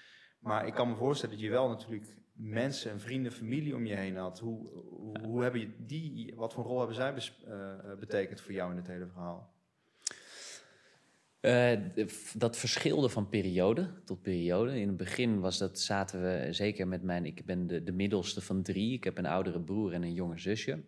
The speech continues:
Speaker 2: Eh, we liggen vrij dicht bij elkaar. Waren ook, eh,
Speaker 1: <clears throat>
Speaker 2: altijd, eh, zijn altijd heel goed met elkaar geweest, nog steeds. Eh, mijn ouders, eh, zijn bij elkaar, dus in, in een gezin van vijf zaten we ook op een gegeven moment met z'n vijven op dat gras te kijken naar het huis wat we, eh, wat we niet meer hadden.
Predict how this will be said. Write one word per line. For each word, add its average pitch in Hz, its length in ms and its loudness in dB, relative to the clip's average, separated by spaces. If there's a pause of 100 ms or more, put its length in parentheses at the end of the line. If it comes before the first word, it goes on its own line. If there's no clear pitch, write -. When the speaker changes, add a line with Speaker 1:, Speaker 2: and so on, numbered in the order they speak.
(100)
Speaker 2:
Eh, 85 440 0
we 85 100 -2
liggen 90 240 -6
vrij 87 280 0
dicht 90 200 -2
bij 87 180 2
elkaar. 85 540 -2 (400)
Waren 95 260 2
ook, 95 240 0
eh, 92 420 6
Speaker 1:
<clears throat> - 20 6
Speaker 2:
altijd, 95 280 2
eh, 90 120 0 (100)
zijn 87 180 -4
altijd 98 260 -4
heel 95 120 2
goed 95 200 -4
met 95 100 0
elkaar 98 240 -4
geweest, 101 440 -2
nog 87 180 -6
steeds. - 360 -4 (420)
Eh, 90 100 -2
mijn 87 360 4
ouders, 127 480 0
eh, 113 80 2 (560)
zijn 104 240 2
bij 98 140 4
elkaar, 98 360 2
dus 95 200 0
in, 101 140 0
in 98 200 0
een 95 80 0
gezin 104 320 2
van 87 160 -2
vijf 104 480 2
zaten 104 340 0
we 90 60 2
ook 90 140 0
op 95 60 -14
een - 60 -10
gegeven 87 320 0
moment 80 300 -4 (440)
met 95 200 0
z'n - 80 -4
vijven 90 340 2
op - 120 -2
dat 92 120 0
gras 87 340 0
te - 80 -4
kijken 90 320 0
naar 87 120 0
het 87 100 -4
huis 87 260 0
wat 80 200 -6
we, 80 200 -2
eh, - 1080 -10
wat 87 120 -8
we 98 80 -4
niet 95 120 0
meer 87 120 -2
hadden. 90 220 0